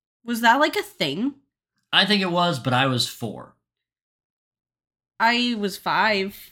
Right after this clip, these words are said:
Speaker 1: throughout the nineties.
Speaker 2: I don't know.
Speaker 1: I, yeah, it was just, was it just, was that a thing?
Speaker 2: Not probably.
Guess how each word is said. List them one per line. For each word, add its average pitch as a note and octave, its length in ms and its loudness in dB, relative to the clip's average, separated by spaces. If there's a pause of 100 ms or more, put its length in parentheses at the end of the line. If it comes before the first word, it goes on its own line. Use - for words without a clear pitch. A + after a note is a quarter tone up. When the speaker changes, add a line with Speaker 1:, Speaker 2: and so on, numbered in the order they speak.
(160)
Speaker 1:
throughout E3+ 280 -6
the D3+ 80 -12
nineties. D3+ 540 -8 (1700)
Speaker 2:
I F2 100 -10
don't G#2 100 -6
know. D3 140 -4 (360)
Speaker 1:
I, F#3 840 0 (140)
yeah, A3 260 0
it - 80 -8
was A#3 320 -6
just, B3+ 340 -8 (200)
was B3 200 -4
it B3 120 -8
just, - 400 -8 (120)
was A3+ 240 -4
that B3+ 160 -2
a A#3+ 60 -4
thing? B3 300 -4 (420)
Speaker 2:
Not C3+ 300 -4
probably. F2 460 -2